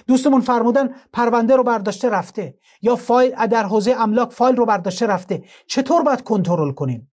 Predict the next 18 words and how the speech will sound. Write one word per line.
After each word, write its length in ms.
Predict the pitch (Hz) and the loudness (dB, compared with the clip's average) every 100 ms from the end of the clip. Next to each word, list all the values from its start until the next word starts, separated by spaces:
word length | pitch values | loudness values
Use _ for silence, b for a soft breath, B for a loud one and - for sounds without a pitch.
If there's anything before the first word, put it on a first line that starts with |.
| B B B B | B B B B
اصلاً 560 | 262 262 349 359 262 - B B | -4 -2 -2 0 0 -4 B B
آیا 240 | 294 311 311 | 0 0 0
این 400 | 294 320 269 254 | 0 2 0 -2
شخصی 480 | - 247 226 - 233 | -4 -2 -2 -2 -2
که 120 | 247 | 0
اومده 460 | 220 214 214 208 294 | 2 2 2 0 0
داره 480 | 226 214 294 226 - | 0 2 2 2 -2
خوب 280 | - 330 - | -2 -2 -2
کار 220 | 302 302 | -2 0
می‌کنه 280 | 302 311 311 | 0 0 2
یا 120 | 247 | 0
بد 360 | 180 277 302 | 0 -2 -2
کار 200 | - 254 | 0 0
می‌کنه؟ 280 | 214 185 180 | 0 -2 -4
چجوری 380 | - 240 214 302 | -4 -4 0 0
باید 180 | 302 269 | 0 -2
کنترلش 560 | 220 170 170 151 131 | -6 -2 -2 -2 -6
کنیم؟ 300 | - 123 110 | -8 -10 -10